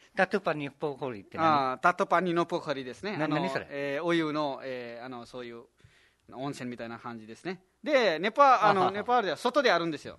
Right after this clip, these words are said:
Speaker 1: うんうんうんうん。はいはい。
Speaker 2: あの、ネパール、あの、日本だと、あの、ホテルとかでちゃんと作ってるんですけども。
Speaker 1: うんうん。
Speaker 2: ネパールで、あの、外であるので、そういうところ入る時もあるんですけども。
Speaker 1: うん。
Speaker 2: でも、えー、
Speaker 1: だから、
Speaker 2: 初めて。
Speaker 1: 隠してるんだね、みんな。
Speaker 2: そうです、そうです。
Speaker 1: タオルとかで。
Speaker 2: はい。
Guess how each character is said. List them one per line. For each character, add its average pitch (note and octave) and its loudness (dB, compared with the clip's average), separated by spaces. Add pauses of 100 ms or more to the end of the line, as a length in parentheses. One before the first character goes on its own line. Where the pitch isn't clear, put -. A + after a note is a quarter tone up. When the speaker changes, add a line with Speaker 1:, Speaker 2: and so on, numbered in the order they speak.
(140)
Speaker 1:
う D#3 -8
ん - -4
う B2 -6
ん - -6
う C3 -10
ん B2+ -14
う - -14 (200)
ん。 F#2+ -16 (560)
は D3 2
い - 0
は F2+ -4
い。 - -6
Speaker 2:
あ A2+ -8
の、 A2+ -16
ネ D#3+ -8
パ G3+ 4
ー - 6
ル、 E3 4
あ E3 4
の、 D#3+ 2
日 D#3+ -2
本 G3+ 0
だ E3+ 0
と、 C3+ -6
あ B2+ -8
の、 B2 -12
ホ C3+ -10
テ E3 -6
ル D3+ -8
と D#3 -10
か A#2+ -10
で A#2+ -16
ち - -14
ゃ C#3+ -4
ん C#3 -8
と C#3 -18
作 - -18
っ - -20
て C#3 -12
る B2 -10
ん A2+ -12
で G#2+ -14
す - -20
け G2+ -18
ど F#2+ -20
も。 G2+ -18
Speaker 1:
う E3 -8
ん - -4
う D3 -2
ん。 A#2+ -8 (360)
Speaker 2:
ネ D3+ -6
パ E3+ 8
ー D#3+ 6
ル D3+ 2
で、 C#3+ 2
あ B2+ 0
の、 B2+ -6
外 D3 -6
で C#3 -4
あ B2+ -4
る B2 -10
の A2+ -12
で、 A#2+ -14
そ F3 -6
う F3+ 0
い F3+ -2
う F3 -6
と G#3 -6
こ F3+ -4
ろ C#3+ 0
入 D#3 0
る D#3 -10
時 D3 -12
も B2+ -8
あ C3+ -6
る C#3+ -8
ん C3+ -8
で B2 -14
す - -20
け A2 -16
ど G2+ -18
も。 G2+ -20
Speaker 1:
う C#3+ -8
ん。 A#2+ -6 (720)
Speaker 2:
で D#3 -6
も、 F3+ 4
え D#3+ 2
ー、 - -2
Speaker 1:
だ F#3+ 4
か - 6
ら、 A#3 10
Speaker 2:
初 A3+ 6
め - 8
て。 B3 4
Speaker 1:
隠 B3 6
し - -6
て A#3 8
る A3 6
ん - 4
だ D3+ 0
ね、 G3 0
み F3 -2
ん B2+ -4
な。 G2+ -8
Speaker 2:
そ - 2
う - 6
で F3+ 2
す、 - -8
そ D3 -6
う B2+ -8
で A#2+ -10
す。 - -20
Speaker 1:
タ D#3 4
オ C#3+ 2
ル C#3+ -2
と B2+ -4
か B2 -4
で。 A2+ -4
Speaker 2:
は F#2+ -8
い。 - -20